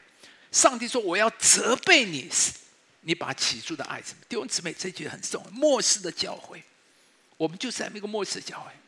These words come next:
我们基督徒有一个很大的问题，就是我们失去了起-，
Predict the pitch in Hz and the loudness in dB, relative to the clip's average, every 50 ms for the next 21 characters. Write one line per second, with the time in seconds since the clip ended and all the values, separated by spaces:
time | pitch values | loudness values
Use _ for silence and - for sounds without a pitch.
0 | _ _ _ _ - - - - 180 202 - - 262 - 269 240 - 220 202 208 | _ _ _ _ -20 -12 -4 -4 -4 -2 0 -2 -2 0 -4 -6 -6 -6 -6 -4
1 | 233 - 214 - - 196 175 175 - 247 - - 196 196 240 226 196 - - - | -4 -4 -4 -4 -4 -4 -6 -4 -6 -6 -6 -6 -8 -8 -8 -8 -8 -8 -12 -12
2 | - _ _ _ _ _ _ _ _ _ _ _ _ _ _ - 185 160 - 170 | -14 _ _ _ _ _ _ _ _ _ _ _ _ _ _ -6 -4 -4 -4 -6
3 | 143 139 147 156 - - - 170 165 - - 180 165 - 147 147 - - - - | -6 -6 -2 0 0 2 0 -2 -2 -4 -4 -4 -4 -6 -8 -12 -6 -2 0 2
4 | 202 175 139 127 | 2 0 -2 -4